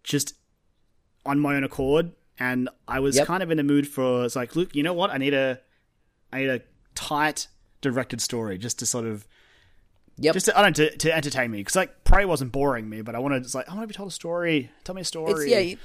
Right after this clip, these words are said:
Speaker 2: you need a palate cleanser every now and then,
Speaker 1: Yeah.
Speaker 2: especially with games like that. Like, yeah, I get that.
Speaker 1: So I went hunting on the PlayStation Store,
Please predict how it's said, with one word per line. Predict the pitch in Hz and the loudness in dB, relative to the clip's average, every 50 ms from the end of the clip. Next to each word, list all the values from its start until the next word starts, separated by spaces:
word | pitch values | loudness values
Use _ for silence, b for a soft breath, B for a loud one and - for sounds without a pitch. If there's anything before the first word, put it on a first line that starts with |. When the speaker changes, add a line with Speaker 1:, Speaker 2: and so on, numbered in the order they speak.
| B B B B B B | B B B B B B
Speaker 2:
you | 196 202 220 | -6 -2 0
need | 220 233 - | 2 4 2
a | - | 2
palate | 240 - 180 170 170 - | 2 2 2 2 2 2
cleanser | - 160 151 123 113 113 | 0 -2 -2 0 0 -2
every | 110 107 98 104 | -2 -2 -2 -4
now | 95 92 | -6 -6
and | - - | -6 -2
then, | 247 233 | 2 4
Speaker 1:
Yeah. | 190 160 | 6 6
Speaker 2:
especially | 160 117 - 180 | 6 4 4 2
with | 175 139 | 0 0
games | 143 131 131 117 113 | 0 0 0 0 -2
like | 107 - - | -4 -4 -4
that. | 98 82 67 - - | -6 -8 -8 -8 -6
Like, | 117 120 113 - 139 | -6 -6 -6 -6 -6
yeah, | 151 131 104 92 76 | -6 -6 -6 -6 -4
I | 101 139 123 | -4 -4 -4
get | - 113 - 78 | -4 -6 -6 -6
that. | 78 - | -6 -2
Speaker 1:
So | - 165 165 | 0 4 4
I | 165 | 4
went | 165 175 190 175 | 4 4 2 2
hunting | 165 175 165 - 170 170 170 180 180 175 - | 2 2 2 2 2 0 0 -2 -4 -8 -6
on | 151 | -6
the | 151 147 | -4 -4
PlayStation | - 156 139 135 131 127 135 123 | -2 -4 -4 -4 -4 -6 -8 -8
Store, | - - 120 123 143 165 | -6 -6 -6 -6 -6 -8